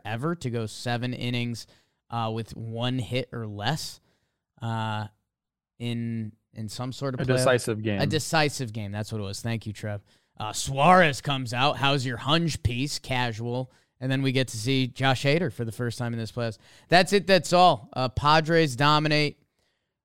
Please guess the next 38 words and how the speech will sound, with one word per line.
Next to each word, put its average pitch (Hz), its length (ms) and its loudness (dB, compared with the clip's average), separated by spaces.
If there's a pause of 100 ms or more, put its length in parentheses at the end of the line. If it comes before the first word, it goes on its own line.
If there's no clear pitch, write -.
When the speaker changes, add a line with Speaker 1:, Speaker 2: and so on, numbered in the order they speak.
Speaker 1:
Uh, 123 460 2 (180)
and 131 420 0
Mets. - 720 -4 (500)
I 143 140 4
guess, 175 260 4
Trev, 175 380 6
where 151 300 2
do 147 100 -2
you 147 220 0
wanna 131 240 -4
go? 104 180 -10
Padres 127 640 0
or 135 140 -2
Mets? - 520 -8 (720)
Speaker 2:
I 131 120 -14
think 185 180 -6
we 196 40 -2
give 185 160 2
love 151 200 4
to 180 80 2
the 175 80 2
Padres, 147 480 0
Speaker 1:
Yeah. 113 160 0
Speaker 2:
man. 98 340 -6 (300)
We 190 100 4
talked 214 340 2
about 165 540 4
them 147 300 0
coming 131 400 0
in 113 300 0
and 110 120 -2
having, 117 640 -2
you 120 100 -6
know, 92 280 -6 (180)
starters 120 720 0
that 107 140 0
were 95 120 -6
hot. 92 320 -2